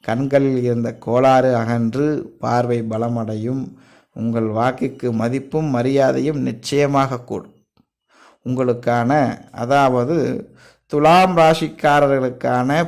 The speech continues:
பரிகாரம் என்று பார்க்கும் பொழுது உங்களின் ஜென்ம நட்சத்திர நாளன்று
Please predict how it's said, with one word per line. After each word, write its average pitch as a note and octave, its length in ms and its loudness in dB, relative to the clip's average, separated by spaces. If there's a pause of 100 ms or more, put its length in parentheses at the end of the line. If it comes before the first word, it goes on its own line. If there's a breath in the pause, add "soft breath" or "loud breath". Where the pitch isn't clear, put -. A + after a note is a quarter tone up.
பரிகாரம் F3 840 2
என்று C3+ 280 -4
பார்க்கும் A#2+ 380 -4
பொழுது A#2 600 -4 (540 soft breath)
உங்களின் E3+ 420 4
ஜென்ம E3+ 400 2
நட்சத்திர E3+ 540 2
நாளன்று C#3+ 1000 2